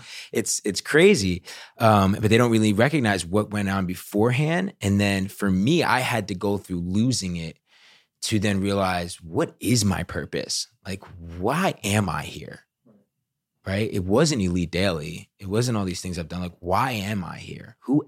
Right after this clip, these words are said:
am I? And I think so many mil-, like, millennials, like, it takes a long time for us to really, truly think and ask that question, because from such a young age, we're conditioned,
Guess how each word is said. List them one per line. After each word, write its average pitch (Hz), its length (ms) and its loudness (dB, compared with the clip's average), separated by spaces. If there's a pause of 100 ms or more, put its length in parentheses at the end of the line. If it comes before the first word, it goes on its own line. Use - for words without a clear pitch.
am 127 240 -2
I? 85 220 -6 (580)
And 107 80 2
I 107 60 4
think 113 220 0
so - 360 2
many 123 300 0
mil-, 92 320 -4
like, 90 200 -6
millennials, 90 720 -2
like, 85 300 -12 (480)
it 90 180 -6
takes 107 320 -4
a 90 120 -2
long 82 360 -6
time 107 200 -6
for 92 100 -16
us 92 120 -10
to - 120 -12 (100)
really, 120 280 -4
truly 98 500 -2 (100)
think 123 360 -6
and 92 180 -4
ask 87 280 0
that 92 180 -2
question, 92 420 -2
because 110 300 -2
from 101 120 -4
such 104 220 -2
a 110 40 -2
young 95 260 0
age, 98 180 0
we're 90 80 -4
conditioned, 95 600 -2